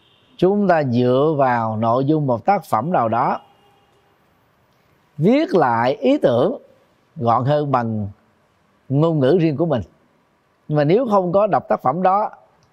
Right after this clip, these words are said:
tham khảo quyển sách đó hay là bài viết đó thì chúng ta không có được kiến thức này. Thì bây giờ á, trích dẫn gián tiếp thì mình có thể tóm lược lại ý tưởng đó, là mình mới ghi á là, à, tham khảo từ sách gì đó,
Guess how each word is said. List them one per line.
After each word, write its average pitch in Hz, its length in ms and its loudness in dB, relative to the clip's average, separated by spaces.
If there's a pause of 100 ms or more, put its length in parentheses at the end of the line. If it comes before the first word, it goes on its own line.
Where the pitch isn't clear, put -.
(440)
tham 165 220 0
khảo 170 180 0
quyển 160 160 0
sách 180 160 0
đó 180 300 0 (340)
hay 143 120 -2
là 139 40 2
bài 131 200 0
viết 175 140 -2
đó 175 200 0
thì 151 140 -4
chúng 151 80 -10
ta 165 120 2
không 135 100 -6
có 175 100 0
được 120 120 -2
kiến 165 140 0
thức 202 160 -8
này. 110 220 -6 (1000)
Thì 139 60 -2
bây 165 100 4
giờ 147 240 2
á, 156 360 -2 (340)
trích 240 160 0
dẫn 139 260 2
gián 208 180 2
tiếp 240 160 2
thì 185 80 2
mình 139 140 -2
có 180 100 2
thể 135 160 0
tóm 240 280 0
lược 165 240 0
lại 120 340 -4 (760)
ý 240 140 2
tưởng 151 240 2
đó, 175 200 2
là 214 80 -2
mình 123 240 -2
mới 165 160 2
ghi 151 220 2
á 170 140 0
là, 117 280 -4 (520)
à, 113 560 -4 (180)
tham 147 240 -2
khảo 110 460 -2
từ 120 180 0
sách 180 200 -6
gì 127 120 0
đó, 143 300 0